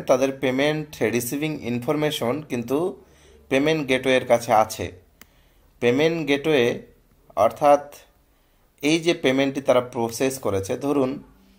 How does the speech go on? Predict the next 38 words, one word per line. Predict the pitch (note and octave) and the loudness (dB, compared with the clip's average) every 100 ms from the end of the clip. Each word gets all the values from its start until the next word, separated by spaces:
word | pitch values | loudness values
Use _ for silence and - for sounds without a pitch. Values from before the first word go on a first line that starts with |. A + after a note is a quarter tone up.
| _ _ _ - | _ _ _ -6
ই-কমার্সে | C3 E3 E3 E3 F3 | -2 2 2 2 0
যারা | D#3 D3+ | 4 4
প্রোডাক্ট | D3 C#3+ C3 C3 - - - - | 4 2 2 2 -6 -12 -12 -10
কিনেছে, | - C#3+ A#2+ - F2+ - | -2 0 0 -2 -10 -6
ই | A#2+ | -4
ভ্যালি | A#2 B2 A2+ | -2 -2 -2
বলেন, | G#2+ G#2 G2 F#2+ F#2+ - - | 0 0 0 -2 -6 -8 0
আলিশা | A#2 A#2 A#2+ A2+ | 0 0 0 2
মার্ট | G#2 F#2+ | 2 0
বলেন, | F#2+ G2 F#2+ F#2+ | -4 -2 -2 -4
ই | G2 A#2 | -6 -2
অরেঞ্জ | A2+ G#2 G2+ G2 - | -2 -2 -6 -8 -8
বলেন, | G2 G2 G2 - _ _ _ - - - _ _ | -4 -4 -6 -10 _ _ _ -20 -20 -20 _ _
এই | C#3 E3 E3+ | -2 -2 0
যে | E3 | 0
মনে | E3 D3 C#3+ | 0 0 -2
করেন | C#3 C#3+ C#3 | 0 -2 0
যে | C#3 C#3 - | 0 -2 -2
এই | A#2+ C3 C3+ C3 | -2 0 0 -2
টোটাল | C3 A#2+ B2+ A#2+ | -4 4 4 4
বিষয়টা | A2+ C3 A#2+ A#2+ | -2 -2 2 4
যারা, | A2+ A2 A2 - - - - - _ | 6 6 6 2 -6 -20 -20 -20 _
আহ, | - G2+ G2 | 0 0 2
পেমেন্ট | B2+ C3 C3 | 2 2 2
করেছিলেন | C#3 D3 D3 B2+ A2+ | 2 2 2 2 2
এই | A2 A#2 | 0 -4
পে-, | A#2 A#2 - | -2 -2 -2
ইয়াগুলাতে, | A2+ A2 G#2+ G#2 F#2+ F#2 C3 E3 - | 2 2 2 0 -2 0 -6 -6 -8
প্রতিষ্ঠানগুলাতে, | A2+ A2+ - A#2 G2+ G2+ F#2+ B3+ | -8 -8 -4 -4 -2 -2 -2 -4
তো | - | -6
কোনো | E3 E3 E3 | -4 -2 0
না | D#3+ | 0
কোনো | D#3+ D3+ | 0 0
একটা | D3 | 0
পেমেন্ট | C#3+ C#3+ C3+ C3 | 0 0 0 0
গেটওয়ের | A#2+ A#2+ A#2+ | 0 2 2
মাধ্যমে | A2 G2 G#2 | 2 0 -4
করেছেন। | G2+ G2+ F2+ - | -4 -4 -6 -8